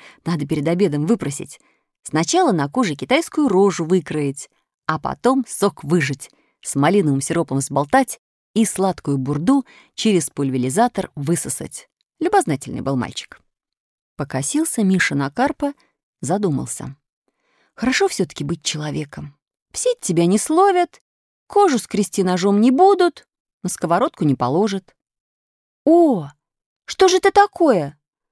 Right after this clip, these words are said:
Мама, он зевает!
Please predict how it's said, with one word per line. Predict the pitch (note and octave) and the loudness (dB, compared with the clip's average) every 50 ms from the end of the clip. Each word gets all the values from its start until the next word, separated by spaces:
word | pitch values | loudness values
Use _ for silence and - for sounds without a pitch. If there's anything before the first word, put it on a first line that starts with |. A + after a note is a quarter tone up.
| _ _ _ _ _ _ _ _ - | _ _ _ _ _ _ _ _ -4
Мама, | E4 F4+ G4+ G#4 G#4 G#4 G#4 G#4 G4+ F#4+ F#4+ F#4+ G4+ G#4 G4+ F#4+ E4 C4+ A3 F#3 - _ _ _ _ _ _ _ _ _ | -2 2 4 6 8 8 8 8 8 6 6 4 4 4 4 4 4 4 0 0 -4 _ _ _ _ _ _ _ _ _
он | - G4 A4+ A4 G#4+ | 4 6 6 6 4
зевает! | G4+ G#4 G#4 A4 G#4 G#4+ G#4+ G#4 G4 F#4 E4 C#4+ B3+ A3+ - _ _ | 4 4 4 4 6 6 8 8 8 8 6 4 0 -2 -6 _ _